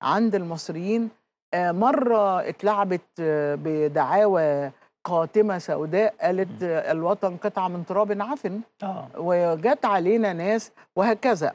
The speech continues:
Speaker 1: فأنت في اللحظة الراهنة، آه، أتمنى إن تبقى دايما في برامجنا استدعاء لماضي عظيم واستدعاء للهوية الوطنية لكي تشعر الأجيال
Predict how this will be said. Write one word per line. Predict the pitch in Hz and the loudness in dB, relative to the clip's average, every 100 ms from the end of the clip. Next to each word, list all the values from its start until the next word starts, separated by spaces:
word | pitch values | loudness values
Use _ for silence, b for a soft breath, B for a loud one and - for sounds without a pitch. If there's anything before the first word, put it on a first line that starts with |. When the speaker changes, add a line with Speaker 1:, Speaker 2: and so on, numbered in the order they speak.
| - | -4
Speaker 1:
فأنت | 190 - 254 247 240 - _ _ - | -4 0 0 0 -2 -4 _ _ -8
في | |
اللحظة | 165 180 294 262 226 | -2 2 2 2 0
الراهنة، | 185 175 220 247 247 - _ _ _ | 0 0 2 2 0 -6 _ _ _
آه، | 156 160 - | -2 0 0
أتمنى | 151 165 196 311 277 | -2 0 2 2 2
إن | 175 165 | -2 -2
تبقى | - 240 - - | 0 0 0 -2
دايما | 175 262 254 196 | 2 2 2 -2
في | - | -4
برامجنا | 170 165 160 160 208 233 240 - | -4 -2 -2 -2 -2 0 -2 -4
استدعاء | 180 - - 180 175 190 170 - _ _ _ | -8 -6 -4 -2 0 0 -2 -6 _ _ _
لماضي | 160 170 208 262 214 | -4 0 2 2 2
عظيم | 208 170 160 196 269 285 - _ | 0 0 -2 0 0 -2 -8 _
واستدعاء | 165 175 - 185 165 185 175 160 | -4 -4 -2 -2 -2 -2 -2 -2
للهوية | 165 165 175 247 269 | -2 0 2 2 2
الوطنية | 226 202 202 202 240 277 294 - _ _ - | 2 0 0 -2 0 -2 -4 -8 _ _ -4
لكي | 180 180 247 254 | -4 0 0 0
تشعر | 233 277 349 247 196 180 | 2 0 0 -2 -2 -4
الأجيال | 165 - 165 156 196 190 170 | -6 -8 -8 -2 0 2 0